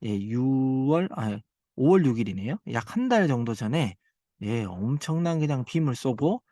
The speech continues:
한 방에 다 빠져버렸는데 지금 현재는 여기가 일 차 저항으로 보입니다. 왜냐하면 그 전날 요 맞았던 여기 꼬리입니다. 만약에 여기를, 어, 일 점 삼칠오를 넘어서 혹시나,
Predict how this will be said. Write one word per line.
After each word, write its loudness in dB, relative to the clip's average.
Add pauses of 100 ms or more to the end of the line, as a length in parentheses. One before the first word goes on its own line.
한 -6
방에 0
다 -6
빠져버렸는데 -2 (340)
지금 2
현재는 2
여기가 2
일 0
차 -6
저항으로 -2
보입니다. -6
왜냐하면 -2
그 -2
전날 0 (480)
요 -4
맞았던 -2
여기 0 (340)
꼬리입니다. -2 (440)
만약에 2
여기를, 2 (340)
어, -6
일 4
점 0
삼칠오를 -2
넘어서 -2 (420)
혹시나, 0